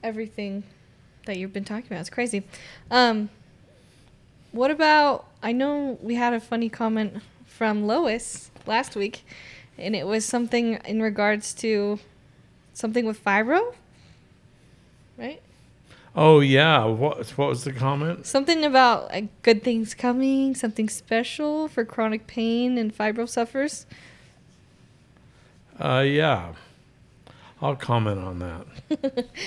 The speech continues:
Speaker 2: Um, we developed maybe something pretty amazing. It's all natural.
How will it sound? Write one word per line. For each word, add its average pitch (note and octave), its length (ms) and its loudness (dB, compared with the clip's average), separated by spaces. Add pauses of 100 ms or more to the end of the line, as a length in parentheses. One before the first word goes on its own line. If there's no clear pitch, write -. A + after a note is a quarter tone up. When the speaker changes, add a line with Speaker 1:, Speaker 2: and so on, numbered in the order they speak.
(380)
Speaker 2:
Um, A#2 420 2 (2750)
we C#3+ 600 -2 (760)
developed B2 540 2
maybe C3 260 -2
something B2 500 -6
pretty A#2+ 240 -4
amazing. G2 540 -6
It's G2 140 -10
all B2 160 -4
natural. A2+ 680 -4